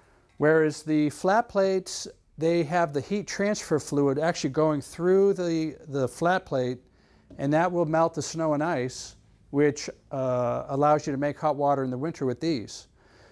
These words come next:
So it depends on, uh, your preference. The tubes are about a third more expensive than the flat plates, but if you look at both systems side by side on an annual basis, they both produce the same amount of hot water.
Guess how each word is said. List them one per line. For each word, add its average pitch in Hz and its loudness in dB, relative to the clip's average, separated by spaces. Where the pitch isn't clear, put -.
So 175 6
it 160 -6
depends 208 -4
on, 190 -2
uh, 147 2
your 151 0
preference. 117 -4
The 151 4
tubes 208 0
are 160 -2
about 147 2
a 131 -6
third 185 -2
more 196 0
expensive 160 -4
than 143 -6
the 151 -4
flat 131 -2
plates, 120 -10
but 156 6
if 156 -8
you 156 -2
look 208 0
at 151 -6
both 208 0
systems 160 -4
side 175 2
by 185 0
side 160 -2
on 139 -4
an 127 -8
annual 175 -2
basis, 147 -6
they 127 0
both 143 2
produce 156 -4
the - -6
same 151 -2
amount 143 0
of 120 -8
hot 127 -2
water. 113 -6